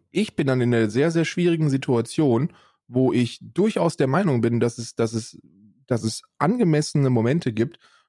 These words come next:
für linke Gewalt, die aber immer, die aber immer reaktionär ist. Immer. Also die ist nie proaktiv. Die sollte, linke Gewalt sollte niemals proaktiv sein. Und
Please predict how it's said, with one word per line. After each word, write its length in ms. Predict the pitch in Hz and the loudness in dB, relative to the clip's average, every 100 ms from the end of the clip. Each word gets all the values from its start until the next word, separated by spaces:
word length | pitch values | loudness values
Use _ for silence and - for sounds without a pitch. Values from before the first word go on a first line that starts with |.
| _ | _
für 320 | - 139 123 | 0 2 2
linke 420 | 113 147 165 143 | 2 0 0 0
Gewalt, 560 | 110 104 143 113 165 _ _ | 0 0 2 0 -2 _ _
die 120 | 143 | -2
aber 320 | - 147 - - | 0 0 -2 -2
immer, 460 | 247 220 208 269 _ _ _ | 0 2 0 -2 _ _ _
die 120 | 156 | -2
aber 280 | 143 151 - | 0 -2 0
immer 460 | 226 240 208 240 - _ _ _ | 2 2 2 0 -4 _ _ _
reaktionär 680 | 156 185 - - 147 175 104 | 0 0 -2 -2 0 0 -2
ist. 280 | 76 - _ _ | -6 -12 _ _
Immer. 440 | 226 226 104 - _ _ _ _ _ _ _ _ _ _ - | -2 0 0 -6 _ _ _ _ _ _ _ _ _ _ -6
Also 200 | 151 165 | -2 0
die 160 | 180 | 0
ist 180 | 180 - | 0 0
nie 200 | 202 277 | 2 2
proaktiv. 840 | - 285 285 190 - 76 - _ _ _ - | -2 -4 -2 -4 -6 -10 -10 _ _ _ -4
Die 80 | |
sollte, 280 | 156 208 220 | 0 0 2
linke 320 | 180 254 - | 0 0 0
Gewalt 400 | 214 190 214 214 | 0 0 0 0
sollte 240 | 170 170 180 | 2 2 2
niemals 400 | 214 277 226 - | 2 2 0 -2
proaktiv 540 | - - 196 - 98 | -4 -4 -4 -4 -6
sein. 260 | - 78 87 - - - - | -2 -4 -4 -12 -20 -20 -6
Und 300 | - 165 160 | -2 -2 -2